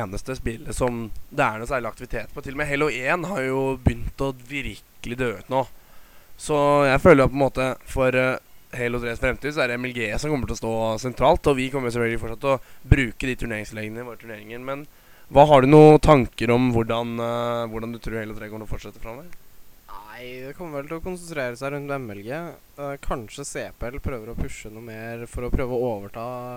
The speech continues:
Speaker 2: M L G, noe jeg ikke tror de kommer til å klare.
Speaker 1: De har i hvert fall ikke økonomisk kraft nok til å kjøpe dem opp. Du måtte i hvert fall, jeg tror ikke de kan konkurrere, eller, altså, er ikke C P L mer eller mindre blakke nå, da?
Speaker 2: Nei, jeg vet ikke. Jeg, jeg vet at de fortsatt er store i C S, da.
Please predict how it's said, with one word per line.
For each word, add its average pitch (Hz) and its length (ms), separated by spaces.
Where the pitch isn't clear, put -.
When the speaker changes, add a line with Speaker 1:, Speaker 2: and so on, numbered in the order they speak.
Speaker 2:
M 117 160
L 120 80
G, 123 140
noe 135 160
jeg 123 380
ikke - 240
tror 120 120
de 131 100
kommer 127 180
til 127 80
å - 20
klare. 135 240
Speaker 1:
De 143 80
har 131 80
i 147 60
hvert 156 100
fall 139 120
ikke 135 180
økonomisk 120 400
kraft 117 220
nok 117 100
til 113 80
å - 60
kjøpe 107 340
dem 110 140
opp. 151 100
Du 139 100
måtte 143 140
i 156 40
hvert 143 60
fall, 135 240
jeg 135 100
tror 131 100
ikke 110 100
de 113 80
kan 123 100
konkurrere, 127 440
eller, 127 120
altså, 147 140
er 139 60
ikke 143 120
C 127 140
P 117 100
L 113 80
mer 113 120
eller 110 100
mindre 110 160
blakke - 440
nå, 131 140
da? - 600
Speaker 2:
Nei, 160 180
jeg 135 220
vet 113 180
ikke. 135 220
Jeg, 110 420
jeg 135 200
vet 123 100
at 135 140
de 139 80
fortsatt 143 260
er 165 80
store 131 240
i 135 80
C 151 240
S, - 160
da. 180 80